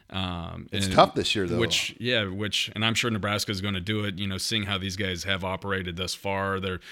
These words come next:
Speaker 1: they're seem to be, you know, thinking outside of the box and, and kinda doing whatever it takes to, to put themselves in position, uh, you know, to be, you know, to be in the mix with a lot of guys. So,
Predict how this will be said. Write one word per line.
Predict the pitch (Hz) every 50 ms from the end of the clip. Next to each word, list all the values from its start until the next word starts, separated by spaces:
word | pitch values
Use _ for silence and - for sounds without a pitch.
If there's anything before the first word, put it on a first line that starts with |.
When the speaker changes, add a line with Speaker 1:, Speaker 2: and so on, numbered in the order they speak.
| - - -
Speaker 1:
they're | - 107 104 101 98 95 95
seem | 90 - - 120 110 107
to | 98
be, | 87 98 98 98 98 95 92 82
you | 104 104
know, | 92 87
thinking | 87 - - 110 95 104 98
outside | 90 92 92 - 107 98
of | 95 90
the | 90
box | 85 87 90 90 90 92 - - -
and, | 95 92 90 90 87 - -
and | 87 90 87 85
kinda | - 101 98 95 90 87 - - - - - - -
doing | - 113 107 101 98
whatever | 98 98 98 98 90 95
it | 90 85
takes | - 101 95 92 87 - - -
to, | 98 92 87 87 85 82 -
to | - 95 90
put | 85 - - 104 -
themselves | 98 92 90 90 - - 95 92 92 87 90
in | 87 85
position, | - 90 87 90 90 90 - 92 92 90 87
uh, | 87 85 82 85 82 - 64 69 - - -
you | 98
know, | 95 87 90
to | - - 90
be, | 85 95 95 92 92 92 92 92 87 - -
you | 107 98 92
know, | 92 90 90
to | 87
be | 90 101
in | 95 90
the | 90
mix | 87 90 90 95 - -
with | 92 87
a | 87
lot | 87 85 85 87
of | 85
guys. | 85 87 87 87 85
So, | - - 90 87 85